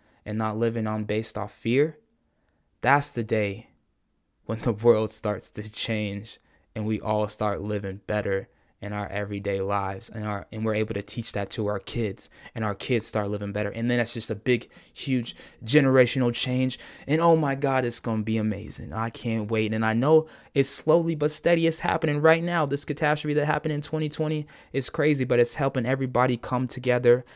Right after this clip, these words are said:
and wake up and realize that we gotta start doing things for ourselves. And we gotta start coming together, and we gotta start rising up and being entrepreneurs and running our own businesses, 'cause that right there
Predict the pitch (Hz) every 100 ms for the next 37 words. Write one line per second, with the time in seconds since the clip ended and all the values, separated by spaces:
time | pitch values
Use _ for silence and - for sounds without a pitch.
0 | - - 117 117 123 120 117 117 - -
1 | - _ 123 113 120 120 117 110 107 107
2 | 113 123 107 104 110 107 110 104 107 101
3 | - 101 - - 67 - - _ _ _
4 | _ 113 123 120 110 110 104 - 113 110
5 | 104 104 101 101 104 - _ _ _ _
6 | _ - 120 120 113 - 110 107 107 101
7 | 101 104 104 - - 110 110 113 107 110
8 | 104 113 - 107 104 101 107 - _ _
9 | - 110 113 107 107 107 107 104 110 101
10 | 104 - 104 104 - _ - - 107 104
11 | 127 120 113 113 - 131 120 104